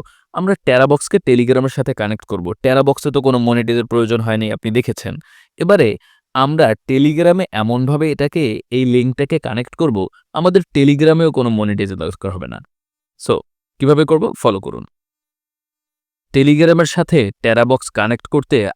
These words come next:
আমাদের একটা ব্লগার দিয়ে ওয়েবসাইট তৈরি করতে হবে। এই যে দেখুন, এই ব্লগার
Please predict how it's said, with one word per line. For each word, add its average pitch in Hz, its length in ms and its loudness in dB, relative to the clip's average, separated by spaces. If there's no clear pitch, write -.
আমাদের 123 280 0
একটা 127 220 -2
ব্লগার 120 380 0
দিয়ে 143 160 2
ওয়েবসাইট 123 420 0
তৈরি 110 220 0
করতে 104 280 -6
হবে। 92 200 -6
এই 156 160 4
যে 127 160 4
দেখুন, 143 200 0
এই 123 60 6
ব্লগার 120 340 4